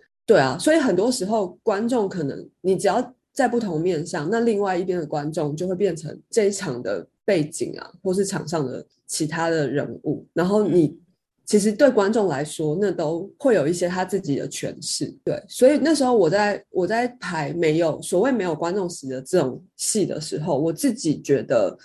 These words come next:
Speaker 1: 是还蛮有一种，我又是观众，然后我又要想象观众同时是被观看的人，然后同时你要应付身边的演员的这种感觉。对，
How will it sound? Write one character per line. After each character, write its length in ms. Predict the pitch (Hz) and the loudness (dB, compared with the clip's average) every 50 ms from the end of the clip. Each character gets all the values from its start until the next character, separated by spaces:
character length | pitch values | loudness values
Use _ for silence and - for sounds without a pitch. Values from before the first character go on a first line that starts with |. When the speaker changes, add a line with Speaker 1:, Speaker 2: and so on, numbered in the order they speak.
| - _ _ _ _ _ _ _ _ _ _ _ | -20 _ _ _ _ _ _ _ _ _ _ _
Speaker 1:
是 280 | - - - 339 330 | -4 2 4 6 6
还 240 | 277 214 - 175 165 | 6 6 4 2 4
蛮 240 | 165 170 156 147 151 | 4 4 4 4 4
有 220 | 175 170 139 131 | 4 4 4 4
一 60 | 180 175 | 2 -2
种， 440 | - - - 131 92 67 69 - - - _ - | 0 2 2 2 2 -2 -6 -10 -14 -16 _ -4
我 120 | - 160 160 | -2 0 2
又 220 | 196 247 240 226 | 2 2 2 0
是 320 | 220 - - 220 202 180 160 160 | -2 -2 -2 -2 -2 -2 -4 -6
观 340 | - 202 190 165 170 185 196 | 0 0 2 2 2 0 -2
众， 240 | 185 214 190 147 151 | 0 0 0 0 0
然 80 | 156 | -2
后 160 | 156 190 208 214 | -2 0 2 2
我 120 | 190 156 | 2 2
又 80 | 160 175 | 2 2
要 100 | 185 196 | 0 0
想 220 | 190 180 151 147 | -2 -6 -8 -6
象 180 | 175 190 185 175 | -6 -6 -4 -4
观 220 | 175 160 160 170 | -4 -4 -2 -2
众 260 | 180 185 170 160 156 - _ _ _ _ | 0 0 0 -2 -6 -10 _ _ _ _
同 240 | - 202 165 160 165 | -4 -2 -2 -2 -2
时 160 | - - 156 | -4 -4 -4
是 160 | 156 208 214 | -2 -2 0
被 160 | 196 208 196 | 2 2 2
观 180 | 180 180 151 156 | 2 0 -2 -2
看 220 | 175 180 190 160 | -2 -4 -4 -6
的 100 | - - | -6 -6
人， 220 | - - - - - | -6 -6 -6 -4 -4
然 120 | 170 160 170 | -2 0 0
后 80 | 196 | 0
同 240 | 196 185 180 143 151 | 0 0 -2 -2 -2
时 180 | 156 - - 143 | -2 -4 -2 0
你 160 | 160 151 123 | 0 0 2
要 180 | 147 180 175 - | 2 0 2 2
应 180 | - 196 160 170 | 2 2 2 0
付 160 | - 196 160 | -2 -4 -4
身 260 | 156 - 165 156 165 | -2 -4 -4 -2 -2
边 200 | 165 165 147 151 | -2 -2 -2 -2
的 180 | 156 127 - - _ - | -2 -4 -6 -10 _ -4
演 220 | - 143 - - - | -4 -4 -4 -4 -8
员 120 | - 65 - - - _ _ | -10 -10 -10 -12 -16 _ _
的 140 | - 170 147 | -2 -2 -2
这 100 | 147 190 | -2 -2
种 220 | 180 175 131 107 | -4 -4 -4 -4
感 260 | 139 143 98 - - - | -4 -6 -6 -8 -10 -12
觉。 180 | - - - - - 214 - _ _ _ _ | -14 -16 -16 -16 -20 -20 -20 _ _ _ _
对， 160 | _ - - | _ -6 -6